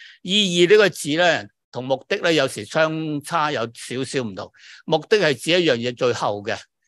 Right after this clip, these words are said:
噉但係意義呢，就只係嗰個過程裏邊呢個行為產生一種 valuable 嘅感覺。所以除咗字詞嘅意義之後，字典嘅意義之外呢，通常我哋講意義係指價值。噉價值呢，用英文分別呢，有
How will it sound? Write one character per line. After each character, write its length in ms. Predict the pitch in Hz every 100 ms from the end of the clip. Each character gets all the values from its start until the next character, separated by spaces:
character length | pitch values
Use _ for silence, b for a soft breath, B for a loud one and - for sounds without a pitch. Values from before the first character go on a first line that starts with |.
| _ -
噉 160 | 208
但 40 | 180
係 140 | 143
意 360 | 143 156 151 143
義 40 |
呢， 100 | 165
就 160 | 135 123
只 200 | 117 143
係 260 | 160 156
嗰 180 | 143 165
個 140 | 156 131
過 200 | 139 127
程 160 | 120
裏 80 | 95
邊 220 | 127 123
呢 80 | 113 147
個 100 | 131
行 220 | 120 98
為 200 | 98 98
產 200 | - 113
生 280 | 135 143 143 B B B
一 20 |
種 180 | 147 160
valuable 500 | 160 160 127 98 104
嘅 20 |
感 240 | 104 107 117
覺。 120 | 107 - _ B B
所 220 | - 208
以 160 | 190 156
除 160 | - 143
咗 60 | 135
字 260 | 202 -
詞 320 | 143 - 123
嘅 100 | 123
意 420 | 147 151 147 135 131
義 60 |
之 100 | 160
後， 80 | 147
字 260 | 127 - 139
典 160 | 127 156
嘅 80 |
意 240 | 160 131 123
義 20 |
之 100 | 151
外 140 | 139 123
呢， 120 | 143 143 B B B
通 200 | 214 196
常 280 | 143 113
我 160 | 123 143
哋 80 | 135
講 160 | 139
意 280 | 170 139 135
義 60 | 120
係 60 |
指 180 | 113 139
價 240 | 127 117 107
值。 180 | - - _ _ _ b b
噉 180 | 202 220
價 200 | 170 160
值 160 | 175
呢， 180 | 147 180
用 160 | 147 135
英 220 | 170 165
文 160 | 135
分 240 | 147 160 151
別 140 | 131
呢， 120 | 127
有 160 | 143 147